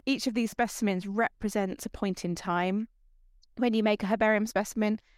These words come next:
you're collecting a plant and you record when it was collected, where it was collected. All that data is captured on that specimen. So we have all of these specimens, each captures a moment in time. And, and for some people, that's quite profound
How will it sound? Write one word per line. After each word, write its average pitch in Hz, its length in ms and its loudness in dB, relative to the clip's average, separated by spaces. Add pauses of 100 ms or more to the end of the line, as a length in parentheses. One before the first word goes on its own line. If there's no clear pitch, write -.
(240)
you're 202 120 4
collecting - 440 -2
a 214 140 4
plant 180 640 0
and 190 120 0
you 190 100 0
record 196 540 -2
when 208 200 2
it - 100 -2
was 196 100 -2
collected, - 540 -2 (340)
where 196 340 0
it - 40 -4
was 175 100 -6
collected. - 600 -6 (360)
All 262 160 2
that - 160 0
data 208 300 0
is 185 80 -4
captured - 420 -2
on 185 120 2
that - 160 -4
specimen. 180 580 -4 (380)
So 185 280 2 (220)
we 254 140 4
have 214 260 2 (240)
all 254 260 4
of 220 60 4
these 208 200 2
specimens, 190 720 0
each - 260 0
captures - 420 -4
a 202 40 -2
moment 202 260 0
in 202 40 -6
time. 202 220 0
And, 196 160 0
and 208 100 0
for 220 80 -4
some 254 160 4
people, 233 180 2
that's 190 160 0
quite - 280 0
profound 202 560 0